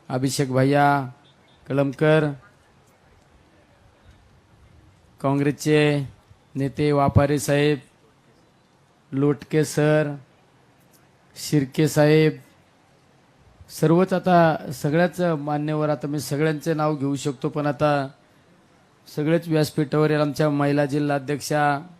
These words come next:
राजळेताई, महाविकास आघाडीचे सर्व नेते मंडळी, राष्ट्रवादी, काँग्रेस, शिवसेना, आमचे आपचे सुद्धा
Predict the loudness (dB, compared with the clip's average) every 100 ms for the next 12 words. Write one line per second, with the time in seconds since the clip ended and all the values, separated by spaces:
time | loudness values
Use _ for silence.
0 | _ _ _ _ _ -6 -4 -2 -2 -2
1 | -2 -2 0 -4 -8 _ _ _ _ _
2 | _ _ _ _ _ -20 -20 -10 -2 0
3 | 2 0 -2 -2 -2 -2 -2 -4 -4 -2
4 | 2 2 2 0 0 0 2 2 0 -2
5 | -4 -4 -2 0 0 2 0 0 0 0
6 | 2 0 0 0 -2 -2 -2 0 0 2
7 | 2 2 -2 -12 _ _ _ _ _ _
8 | -10 -8 -4 -2 -2 2 0 -2 -10 -8
9 | -6 -4 0 2 4 2